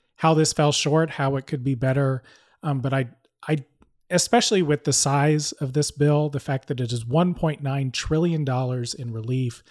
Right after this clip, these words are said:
I do think that it is useful, no matter how you feel about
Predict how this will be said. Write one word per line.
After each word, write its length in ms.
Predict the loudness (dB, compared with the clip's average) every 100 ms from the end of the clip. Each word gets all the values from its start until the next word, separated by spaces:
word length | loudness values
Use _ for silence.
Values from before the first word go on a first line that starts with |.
| -20 _ _
I 100 | -2
do 180 | 2 2
think 240 | 2 -2
that 140 | -2 -2
it 120 | -2
is 180 | -4 -2
useful, 760 | 0 0 -2 -4 -2 -4 -6 _ -20 _ _ _ -2
no 120 | 2
matter 320 | 4 4 4
how 160 | 2 0
you 220 | -2 -6
feel 340 | -4 -2 -2
about 380 | -4 -6 -8